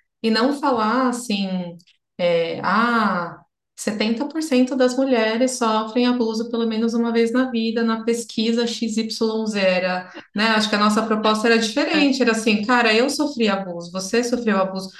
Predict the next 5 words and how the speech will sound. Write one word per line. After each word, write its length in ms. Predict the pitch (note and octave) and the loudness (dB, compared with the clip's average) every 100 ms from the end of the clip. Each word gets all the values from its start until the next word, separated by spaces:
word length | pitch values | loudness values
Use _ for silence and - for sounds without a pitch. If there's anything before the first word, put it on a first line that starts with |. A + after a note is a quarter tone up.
| - _ | -20 _
que 100 | C4+ | 0
abuso 440 | C#4 C4+ D4 D4 - | 2 2 2 0 0
foi 160 | G#3+ | 0
esse?", 500 | F#3+ F3+ F3 - - - _ - _ - | 2 -2 -4 -10 -14 -18 _ -20 _ -4
né? 540 | F#3 G#3+ A#3 A#3 B3+ | 0 2 0 -2 -6